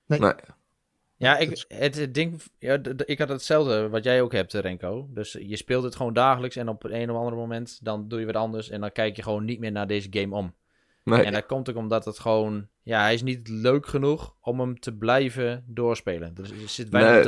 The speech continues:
Speaker 3: drive
Speaker 2: ja.
Speaker 3: achter.
Speaker 2: Alles, alles wat er op dit moment nog in zit, heb ik al, eh, minstens tien keer gedaan. Eh, als het niet vaker is. Want die missies zijn gewoon constant hetzelfde. Je bent
Speaker 1: Ja.
Speaker 2: gewoon, gewoon puur bezig om,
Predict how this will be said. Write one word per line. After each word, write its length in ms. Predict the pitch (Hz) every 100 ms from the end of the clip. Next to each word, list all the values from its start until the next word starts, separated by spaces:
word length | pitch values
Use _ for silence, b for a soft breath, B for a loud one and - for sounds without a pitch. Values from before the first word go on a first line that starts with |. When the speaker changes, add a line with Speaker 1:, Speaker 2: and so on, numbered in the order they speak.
| 113
Speaker 3:
drive 180 | 110 85
Speaker 2:
ja. 40 |
Speaker 3:
achter. 220 | 85 - 85 _ _ _ _
Speaker 2:
Alles, 500 | 117 127 117 - -
alles 320 | 139 139 117
wat 200 | 117 120
er 180 | 113 104
op 200 | 107 98
dit 180 | 120 139
moment 320 | 127 120 113
nog 180 | - 107
in 180 | - 131
zit, 300 | - 98 95
heb 280 | 98 95 -
ik 140 | 117
al, 380 | - 101 98 95 -
eh, 720 | 95 92 92 95 95 95 98 -
minstens 600 | - 95 104 104 104 -
tien 200 | - 107
keer 200 | - 101
gedaan. 420 | 101 120 107 139 - b b
Eh, 200 | - 92
als 120 | -
het 100 | 92
niet 120 | 101
vaker 380 | - 90 87 80
is. 320 | 80 120 - _
Want 160 | -
die 120 | 98
missies 320 | 104 127 - -
zijn 200 | 98 92
gewoon 340 | 98 92 90
constant 440 | - 104 101 - 82
hetzelfde. 460 | - 117 82 71 - _ _ _
Je 160 | - 87
bent 180 | 107 101
Speaker 1:
Ja. 60 |
Speaker 2:
gewoon, 320 | - 98 98 -
gewoon 340 | - 95 92
puur 240 | 120 135
bezig 340 | 117 113 104 98
om, 180 | 101